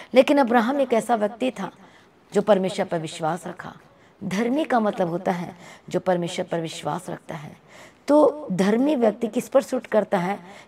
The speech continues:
ये अब्राहम पर करता है। और उसने धर्मी जो वर्ड है, उस वर्ड को अपने जीवन में हम देखते हैं, उसको पूरा होते हुए देखते हैं कि धर्मी की परिभाषा क्या है, कि यीशु के लहू पर हर समय, हर वक्त,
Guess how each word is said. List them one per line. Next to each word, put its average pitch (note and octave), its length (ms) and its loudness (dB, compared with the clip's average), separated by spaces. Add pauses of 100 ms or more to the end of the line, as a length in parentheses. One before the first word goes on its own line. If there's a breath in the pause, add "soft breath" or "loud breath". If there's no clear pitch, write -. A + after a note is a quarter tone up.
ये F#3+ 80 4
अब्राहम G3 520 0
पर F#3+ 180 -2
करता - 320 -8
है। D3+ 220 -14 (260 loud breath)
और C4+ 140 10
उसने C#4+ 260 4
धर्मी A3+ 920 0
जो G#3+ 160 8
वर्ड A#3+ 380 10
है, G#3+ 200 2 (280 loud breath)
उस - 240 4
वर्ड B3 260 8
को - 140 2
अपने G3+ 360 4
जीवन F#3 320 -2
में G3+ 180 0
हम G3 180 -2
देखते G#3 260 2
हैं, C4+ 40 2
उसको C4 180 0
पूरा A#3+ 300 4
होते A3+ 240 2
हुए G3 140 4
देखते F#3+ 300 0
हैं F3 200 -4 (280 loud breath)
कि C#4 100 4
धर्मी A3+ 380 4
की C#4+ 140 2
परिभाषा F3+ 520 0
क्या F#3 180 0
है, E3 240 -4 (360 loud breath)
कि A3+ 80 2
यीशु G#3+ 420 6
के C4 140 4
लहू G#3 280 4
पर G3 260 2 (300 loud breath)
हर D4+ 240 6
समय, G3 680 -2
हर D4 320 8
वक्त, G#3 460 0